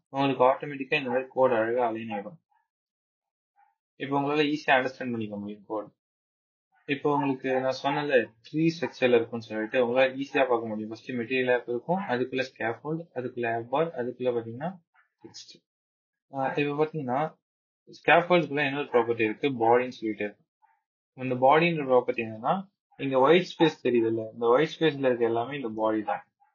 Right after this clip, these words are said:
இங்க பாடிக்குள்ள நீங்க என்ன கொடுக்குறீங்களோ, அது இந்த ஒயிட் ஸ்பேஸ்க்குள்ள display ஆகும். ஆப் பார்ன்றது மேல இங்க நம்ம ஷோ பண்ணிருக்கோம்ல, இது.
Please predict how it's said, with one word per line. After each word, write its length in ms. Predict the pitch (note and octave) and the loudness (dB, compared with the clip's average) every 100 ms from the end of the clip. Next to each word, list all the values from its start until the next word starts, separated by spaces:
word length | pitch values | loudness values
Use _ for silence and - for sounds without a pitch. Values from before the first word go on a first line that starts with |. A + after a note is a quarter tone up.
| _ _ - | _ _ -6
இங்க 160 | C3 | 2
பாடிக்குள்ள 480 | B2+ C3+ E3 F#3 E3 | 4 6 4 4 2
நீங்க 180 | C#3+ B2+ | 2 -2
என்ன 140 | B2+ D3+ | -4 -2
கொடுக்குறீங்களோ, 500 | C#3 A#2+ B2 C#3+ E3+ | -2 -2 -2 2 4
அது 100 | C#3 | 4
இந்த 140 | B2+ | 2
ஒயிட் 280 | A#2 B2+ B2+ | 2 2 -2
ஸ்பேஸ்க்குள்ள 440 | - A#2+ - A#2+ | -4 -6 -4 -4
display 320 | A#2+ - - G#2+ | -4 -6 -4 -2
ஆகும். 280 | G#2 G#2+ - _ _ _ _ _ | -2 -6 -14 _ _ _ _ _
ஆப் 220 | C#3+ D#3+ | 4 4
பார்ன்றது 600 | D#3+ E3 D3+ B2+ B2+ F#3+ F3 | 6 4 2 -2 -2 -2 0
மேல 260 | C3 C#3 | 0 0
இங்க 220 | B2+ A2+ A2 | -2 -4 -6
நம்ம 280 | A2 G#2+ | -6 -8
ஷோ 160 | A2+ B2+ | -4 -2
பண்ணிருக்கோம்ல, 560 | A#2+ A#2 A2 A2 A2 A2 | -2 -2 -4 -6 -4 -6
இது. 140 | G#2 | -6